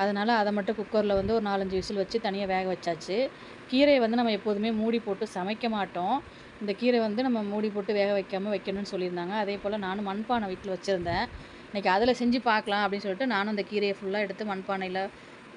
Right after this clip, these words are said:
கொஞ்சமா தண்ணி ஊத்தி மூடி வைக்காம வேக வச்சு, வச்சு எடுத்துக்கிட்டேன். இந்த கீரை வந்து சீக்கிரமாவே வெந்துருச்சு, ரொம்ப நேரம் வேக வைக்க தேவையில்ல. ஆனா கொஞ்சம் வழுவழுப்பா இருந்தது இந்த கீரை. கீரையும் நல்லா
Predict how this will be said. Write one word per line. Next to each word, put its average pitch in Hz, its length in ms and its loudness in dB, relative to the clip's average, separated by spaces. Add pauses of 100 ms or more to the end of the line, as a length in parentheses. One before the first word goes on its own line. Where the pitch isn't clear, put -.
கொஞ்சமா 208 340 0
தண்ணி 208 300 0
ஊத்தி 240 200 -4 (100)
மூடி 214 200 2
வைக்காம 196 480 0
வேக 196 200 6
வச்சு, 190 220 -2
வச்சு 180 200 -4
எடுத்துக்கிட்டேன். 180 520 -2 (500)
இந்த 220 200 -2
கீரை 269 240 6
வந்து 240 220 2
சீக்கிரமாவே 240 480 4 (100)
வெந்துருச்சு, 220 500 2 (120)
ரொம்ப 208 200 0
நேரம் 233 320 4
வேக 208 220 4
வைக்க 190 160 -2 (100)
தேவையில்ல. 180 340 2 (1000)
ஆனா 247 120 2 (100)
கொஞ்சம் 233 260 6
வழுவழுப்பா 277 540 6
இருந்தது 214 360 4 (120)
இந்த 214 200 0
கீரை. 202 320 4 (1120)
கீரையும் 262 340 8
நல்லா 247 180 8